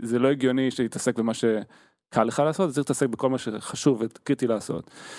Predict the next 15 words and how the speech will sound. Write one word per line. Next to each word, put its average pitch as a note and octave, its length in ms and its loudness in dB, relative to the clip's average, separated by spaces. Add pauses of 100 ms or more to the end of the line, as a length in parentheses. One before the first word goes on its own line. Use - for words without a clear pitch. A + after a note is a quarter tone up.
(200)
ואז A#2 300 4
הסתכלנו E3+ 380 2
על D#3+ 80 4
הפיתוח B2+ 400 0
ואמרנו, C#3 280 2
"רגע", F#3 380 2
זה, C3+ 580 2
ואני, B2 300 0
ואני B2 140 2
חייב C#3+ 200 4
להגיד C#3 180 2
לך, - 80 2
טל, C#3 220 4
שזה A#2+ 320 0
היה, B2 580 2